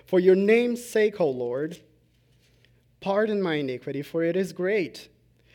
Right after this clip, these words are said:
Who is the man who fears the Lord? He will instruct him in the way to choose." And in verse fourteen,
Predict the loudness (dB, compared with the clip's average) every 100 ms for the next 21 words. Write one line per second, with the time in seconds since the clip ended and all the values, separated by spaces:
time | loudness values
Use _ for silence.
0 | _ 0 2 2 2 2 2 0 -2 -6
1 | -2 -2 0 -2 -2 0 0 0 -4 -16
2 | -10 -10 -10 -12 -10 -4 -4 -6 -14 -16
3 | -14 -12 -10 -10 -10 -14 -14 -10 -10 -12
4 | -18 -20 _ _ _ _ _ _ _ _
5 | _ _ _ -20 -20 _ _ _ _ -8
6 | -6 -4 -4 -6 -6 -6 -6 -6 -4 -4
7 | -2 -6 -14